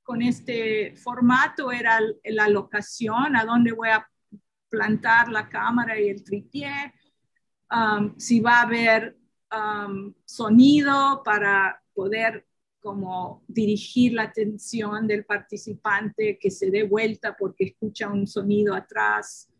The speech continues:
Y también lo que hice es integrar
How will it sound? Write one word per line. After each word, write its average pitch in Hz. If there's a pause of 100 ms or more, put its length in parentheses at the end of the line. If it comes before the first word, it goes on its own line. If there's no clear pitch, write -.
(640)
Y 269
también 277 (160)
lo 254
que 269
hice 269
es -
integrar 254